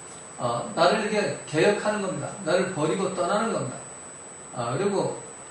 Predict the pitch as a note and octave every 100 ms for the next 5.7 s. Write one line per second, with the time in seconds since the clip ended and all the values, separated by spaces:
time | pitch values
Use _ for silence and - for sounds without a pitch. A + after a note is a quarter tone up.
0 | - - A2+ A2+ - D3 D#3+ - G3+ F#3+
1 | G3 E3 D3+ D#3+ E3+ F#3 D3+ D3+ D#3+ E3
2 | F3+ E3+ - D#3+ E3+ C#3+ D#3 E3 C#3 C3
3 | - - - - E3 C#3+ D#3 F3 G3+ F3+
4 | - F#3+ G#3 G#3 G3+ G3+ F3+ F3 F3 F3+
5 | F#3+ C#3+ D3+ C#3 B2 A2+ -